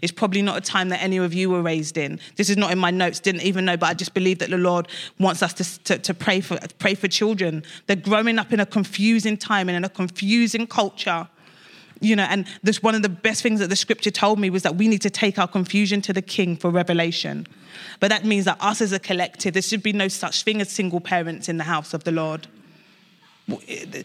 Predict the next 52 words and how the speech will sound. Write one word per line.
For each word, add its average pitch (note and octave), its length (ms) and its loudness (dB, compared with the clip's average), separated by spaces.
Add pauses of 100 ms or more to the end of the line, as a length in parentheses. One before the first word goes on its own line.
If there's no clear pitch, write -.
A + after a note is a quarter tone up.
(220)
You G#3 120 2
know, F#3 80 2
there F#3 140 2
should G3 180 0
be G3 120 0
no F#3+ 120 0
such - 260 -2
thing G#3+ 200 2
as F#3 120 -2
widows F3 420 0
in E3 120 -2
the E3 80 -2
house D#3+ 320 -4
of D#3+ 120 -10
the D#3+ 60 -6
Lord. D3+ 360 -4 (240)
They G#3+ 100 4
are F3+ 140 2
our G3+ 260 2
children E3 500 -2
and E3+ 120 0
we F#3+ 100 2
should F3 220 -4
pray F#3+ 320 -2
for F#3+ 280 0
them. E3 380 -2 (280)
We G3 100 2
should - 180 -2
pray G3+ 300 0
that F3 240 -2
the F#3 60 0
Lord, F#3 460 0
that, F3+ 140 -2
that F3 160 0
they G#3 140 2
meet G#3+ 240 2
the F#3+ 80 0
Lord F#3 280 2
early, E3+ 540 0 (240)
that D#3+ 100 0
they F#3 60 4
have G3+ 180 2
a F#3+ 60 2
true A#3+ 460 4
identity, G3+ 1000 0
true C#4 340 4
revelation G#3 560 2
of E3+ 100 0
their F3 180 4
identity F3 680 0
in D#3+ 80 -6
him. D#3+ 360 -6